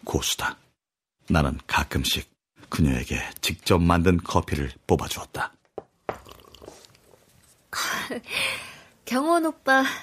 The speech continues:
Speaker 2: 커피 잘 타네요?
Speaker 1: 그녀가 그렇게 말하면 기분이 좋다.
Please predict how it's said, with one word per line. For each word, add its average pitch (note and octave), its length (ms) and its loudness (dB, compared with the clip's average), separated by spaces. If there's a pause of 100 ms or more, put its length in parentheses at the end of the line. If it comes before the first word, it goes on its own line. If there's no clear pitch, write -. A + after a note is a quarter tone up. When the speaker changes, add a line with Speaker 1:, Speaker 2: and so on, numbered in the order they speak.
(160)
Speaker 2:
커피 D#4 260 0
잘 A3 200 0
타네요? B3+ 480 4 (880)
Speaker 1:
그녀가 D#2+ 380 4
그렇게 - 320 -2
말하면 C#2+ 420 0
기분이 - 320 -2
좋다. - 560 -8